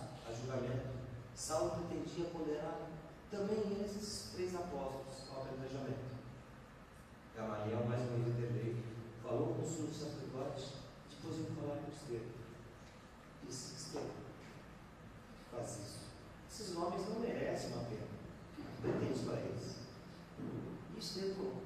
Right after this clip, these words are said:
"Eu pretendo pedir a pena de morte." Aí Gamaliel falou: "Eu não concordo com isso.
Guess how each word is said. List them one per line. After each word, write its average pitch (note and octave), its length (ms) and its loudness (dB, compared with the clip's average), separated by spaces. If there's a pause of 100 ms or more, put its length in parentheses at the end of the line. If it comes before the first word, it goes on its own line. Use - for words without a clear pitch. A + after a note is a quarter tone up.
(120)
"Eu - 320 -6
pretendo D#3 260 0 (280)
pedir D3+ 320 -4
a - 80 -2
pena D3+ 160 0
de F#3 120 0
morte." - 420 -2 (920)
Aí D3+ 240 -2 (560)
Gamaliel C#3+ 380 2
falou: B2 140 2
"Eu B2+ 180 2
não - 260 0
concordo D3+ 340 2
com - 180 -4
isso. - 160 -4